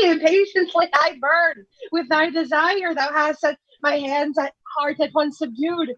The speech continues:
Excellent, Pucelle. If thy name be so, let me thy servant and not sovereign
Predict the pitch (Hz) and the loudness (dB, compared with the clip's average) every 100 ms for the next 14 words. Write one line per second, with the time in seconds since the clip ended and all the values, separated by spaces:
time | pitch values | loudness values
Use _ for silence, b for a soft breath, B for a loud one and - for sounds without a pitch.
0 | _ _ _ - - - - - - - | _ _ _ -20 -20 -20 -20 -20 -20 -20
1 | - - _ _ _ - 277 277 - 311 | -20 -20 _ _ _ -8 -6 -6 -4 -4
2 | 294 240 160 _ - 233 226 - 370 339 | -2 -4 -8 _ -16 -14 -8 0 2 2
3 | 214 208 _ _ _ - 320 - 359 339 | 0 -4 _ _ _ -4 -4 -2 0 2
4 | 311 269 269 294 330 339 226 247 359 427 | 0 -4 -4 -2 -4 -2 -2 0 -2 -2
5 | 330 302 330 349 294 233 269 262 254 320 | -10 -8 -8 -8 -8 -4 -4 -4 -6 -4
6 | 294 277 226 226 254 254 - 269 277 233 | -4 -4 -8 -6 -4 -4 -2 0 0 -4
7 | 214 | -12